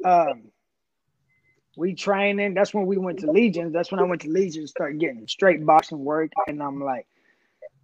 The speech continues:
we're getting in work and, uh, getting ready. And then they're like,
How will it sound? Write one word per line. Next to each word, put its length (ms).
we're 120
getting 320
in 220
work 420
and, 260
uh, 240
getting 320
ready. 320
And 100
then 140
they're 140
like, 220